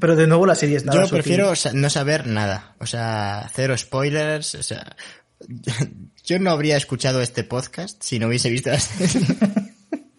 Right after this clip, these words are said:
Speaker 1: No, desde luego, este podcast no se puede ver si no te has visto las tres temporadas, la-,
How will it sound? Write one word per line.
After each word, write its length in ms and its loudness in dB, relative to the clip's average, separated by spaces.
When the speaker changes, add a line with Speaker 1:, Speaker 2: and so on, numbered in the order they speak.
Speaker 1:
No, 140 6
desde 220 4
luego, 160 4
este 120 4
podcast 300 0
no 60 4
se 100 2
puede 160 2
ver 100 4
si 120 -8
no 80 -4
te 80 -4
has 60 -6
visto 200 -4
las 460 -4
tres 320 -6
temporadas, 1040 -6
la-, 160 -14